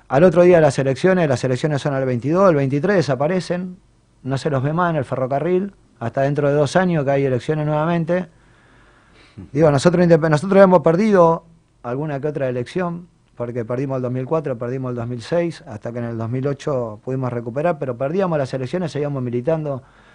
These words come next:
seguíamos combatiendo, seguíamos movilizando, porque a nosotros nos nace, porque nos criamos así, porque entendemos, entendemos que la única forma de, de enfrentar a la, a la empresa es organizándose, y la única herramienta que tienen los trabajadores es el sindicato, independientemente de los cargos, los cargos pasan,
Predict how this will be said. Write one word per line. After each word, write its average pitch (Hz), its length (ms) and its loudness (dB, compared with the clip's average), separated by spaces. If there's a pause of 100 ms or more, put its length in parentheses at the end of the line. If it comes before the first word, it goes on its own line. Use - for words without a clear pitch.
(140)
seguíamos 143 340 2
combatiendo, 127 580 0
seguíamos 127 400 -4
movilizando, 123 560 -2
porque 123 180 -6
a 123 40 -2
nosotros 147 320 -4
nos 120 160 -4
nace, 156 360 0
porque 117 200 -8
nos 117 120 -8
criamos 135 380 -2
así, 165 320 -2 (840)
porque 123 220 -4
entendemos, 131 1080 2
entendemos 151 360 2
que 147 80 2
la 156 80 4
única 180 320 4
forma 185 400 4
de, 127 640 -2 (1120)
de 143 80 0
enfrentar 147 420 2
a 160 80 4
la, 135 300 0
a 131 40 0
la 131 100 0
empresa 151 360 0
es 123 120 -2
organizándose, 131 760 -2
y 170 60 0
la 135 80 0
única 123 220 -4
herramienta 143 440 -2
que 127 100 -2
tienen 131 220 -4
los 113 140 -6
trabajadores 135 560 -2
es 135 80 0
el 123 80 -4
sindicato, 123 440 -4
independientemente 170 760 0
de 143 80 2
los 120 140 0
cargos, 175 340 0
los 110 80 -4
cargos 156 320 -2
pasan, 170 420 -6